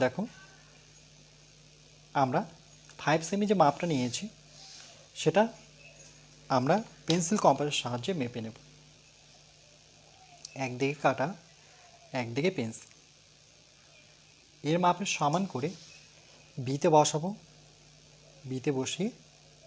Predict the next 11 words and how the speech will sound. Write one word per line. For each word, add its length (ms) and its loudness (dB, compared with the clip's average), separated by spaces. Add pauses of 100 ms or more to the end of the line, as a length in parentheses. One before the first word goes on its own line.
এভাবে 320 -4
কাটব। 220 -8 (2750)
যেখানে 300 2 (100)
ছেদ 180 4 (120)
করলো 240 4 (120)
দাগটাকে, 420 -4 (400)
সেটা 200 -4 (100)
নাম 120 2 (120)
দেব 100 4 (140)
কি? 100 -4 (840)
এ, 20 -4